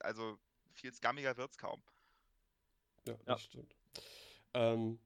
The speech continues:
Speaker 2: ja, und was, was Johannes auch eben gesagt hat, das finde ich auch, ist ganz auffällig. Mal von dieser Boba, Palop, äh, Forlom Liste in Anführungszeichen mal abgesehen, wobei es da auch Unterschiede gibt, mal mit Elusive und Triple Zero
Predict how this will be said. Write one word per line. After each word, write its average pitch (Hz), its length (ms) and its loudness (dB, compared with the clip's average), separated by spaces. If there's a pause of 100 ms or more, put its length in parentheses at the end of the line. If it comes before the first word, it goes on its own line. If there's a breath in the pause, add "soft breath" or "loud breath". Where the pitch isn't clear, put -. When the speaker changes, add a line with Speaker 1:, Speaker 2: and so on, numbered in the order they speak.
(220)
Speaker 2:
ja, 127 180 6
und 135 180 4
was, 123 260 -2
was 120 200 -2
Johannes 135 360 2
auch 120 160 -6
eben 127 120 0
gesagt 117 140 0
hat, 117 60 -4
das 113 120 -4
finde 127 120 0
ich - 80 -4
auch, 117 160 -10
ist 117 160 -4
ganz 123 440 0
auffällig. 113 560 2 (200 soft breath)
Mal 117 200 2
von 117 180 2
dieser 113 240 0
Boba, 120 500 -2 (140)
Palop, 120 640 0
äh, 110 240 2
Forlom 151 720 2 (500 soft breath)
Liste 120 440 0
in 143 80 2
Anführungszeichen 135 540 -4
mal 110 60 -2
abgesehen, 165 440 -2
wobei 117 260 4
es 120 140 -2
da 117 160 0
auch 135 180 -2
Unterschiede 175 500 0
gibt, 160 300 0
mal 110 220 0
mit 107 260 0
Elusive 143 600 2
und 110 300 -2
Triple 113 220 -4
Zero 147 640 2